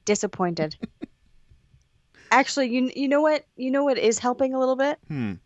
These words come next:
Speaker 1: So when I was, I was going around the internet like I do.
Speaker 2: <laughs> As you do.
Speaker 1: As I do, just, you know, doing my thing on the internet,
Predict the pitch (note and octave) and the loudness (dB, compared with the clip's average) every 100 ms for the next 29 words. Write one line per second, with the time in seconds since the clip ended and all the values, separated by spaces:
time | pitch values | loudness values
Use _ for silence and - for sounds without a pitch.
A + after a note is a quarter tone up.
0 | _ _ _ _ - - _ _ _ _ | _ _ _ _ -20 -20 _ _ _ _
1 | - A#3 G#3+ G3+ G3 G3 _ - A3 G#3 | 2 6 8 8 6 0 _ -4 2 4
2 | G#3+ G#3+ G#3+ G3+ - - G#3+ G#3 G#3 G3 | 4 4 0 -2 -8 -8 -6 -2 -2 -4
3 | - - - _ _ _ _ _ G#3+ G3+ | -8 -10 -16 _ _ _ _ _ 0 2
4 | G#3+ G#3 G3 G#3 G3 F3+ F3+ F3+ - - | 0 2 2 2 -2 -2 -2 -2 -4 -6
5 | F#3 G3+ F#3 D#3+ F3 G#3+ - - - - | -2 0 2 2 2 -2 -12 -18 -14 -14
6 | - B2+ B2 A#2+ G#2+ G2 - _ _ _ | -10 -8 -8 -8 -10 -10 -14 _ _ _
7 | _ _ A#3 C4+ C4 - - - F#3+ - | _ _ 4 6 6 2 -4 -4 -4 0
8 | A#3 E3 D#3+ - _ - G#3+ - - C#4 | 0 2 -2 -8 _ -16 -16 -8 2 4
9 | B3+ A3 G#3 F3+ F3 E3+ E3+ E3 E3 - | 6 2 2 0 0 0 0 4 4 2